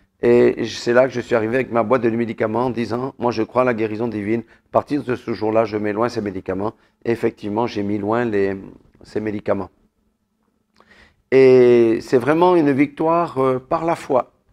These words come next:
Et effectivement, qu'est-ce qui s'est passé ? Euh, ma pression est rentrée dans des proportions tout à fait normales. Donc, euh, la réalité de la situation, c'est que j'avais trop de pression, les chiffres étaient mauvais,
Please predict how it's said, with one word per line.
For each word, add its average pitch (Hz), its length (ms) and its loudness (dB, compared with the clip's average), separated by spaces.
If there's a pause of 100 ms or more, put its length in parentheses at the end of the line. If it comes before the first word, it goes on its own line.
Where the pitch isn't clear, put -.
(440)
Et 131 180 4
effectivement, 151 540 0
qu'est-ce 156 220 -4
qui 143 80 -8
s'est 135 140 -4
passé ? 135 520 0 (400)
Euh, 131 380 0
ma 127 240 0
pression 151 520 -2
est 131 220 0
rentrée 135 460 0
dans 131 180 -2
des 117 220 0
proportions 131 640 -4 (400)
tout 135 160 -10
à 131 100 0
fait 123 500 -2 (360)
normales. 110 800 2 (520)
Donc, 156 380 6
euh, 151 360 8 (480)
la 139 120 4
réalité 185 520 6
de 190 40 6
la 170 80 8
situation, 160 580 0
c'est 139 200 -6
que 113 160 -4
j'avais 113 340 2
trop 170 220 -2
de 165 60 -8
pression, 175 560 -4 (300)
les 113 140 2
chiffres 180 400 -2 (120)
étaient 135 220 0
mauvais, 127 440 2